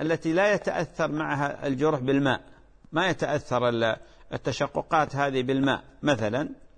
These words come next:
وبهذا تستطيع ولله الحمد تأتي العبادة بكل، آه، يعني راحة وسهولة. لأن كثير من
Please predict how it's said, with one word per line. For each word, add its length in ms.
وبهذا 1300
تستطيع 560
ولله 380
الحمد 280
تأتي 500
العبادة 500
بكل، 580
آه، 300
يعني 480
راحة 500
وسهولة. 520
لأن 180
كثير 420
من 340